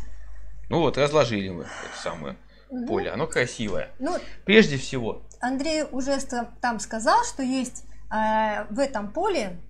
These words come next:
Speaker 2: интересное дополнение, да, связанное с
Speaker 1: Кубик,
Speaker 2: кубиком.
Speaker 1: да.
Speaker 2: Да, и
Speaker 1: Почему восемь?
Speaker 2: кубик, кстати, тоже был для меня неожиданным. Я, наверное, никогда не была особенной приверженницей настольных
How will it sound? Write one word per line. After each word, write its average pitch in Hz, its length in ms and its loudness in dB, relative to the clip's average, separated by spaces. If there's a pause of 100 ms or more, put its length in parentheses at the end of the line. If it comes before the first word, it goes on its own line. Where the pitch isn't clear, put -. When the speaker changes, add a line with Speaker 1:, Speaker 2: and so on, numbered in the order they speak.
(120)
Speaker 2:
интересное 247 600 -4
дополнение, 233 760 -2
да, 233 240 0
связанное 254 680 2
с - 140 -10
Speaker 1:
Кубик, - 400 -2
Speaker 2:
кубиком. 175 260 -8
Speaker 1:
да. - 200 -2
Speaker 2:
Да, 214 360 0
и 269 340 0
Speaker 1:
Почему 262 420 4
восемь? 220 380 2 (180)
Speaker 2:
кубик, - 520 8 (380)
кстати, 196 580 -4 (120)
тоже 381 240 0
был 247 280 0
для 233 140 0
меня 277 440 2 (280)
неожиданным. 226 840 0
Я, 320 340 0
наверное, 294 580 0
никогда 285 460 0
не 269 140 0
была 254 480 4
особенной 254 580 0
приверженницей 240 880 -2
настольных 262 600 -2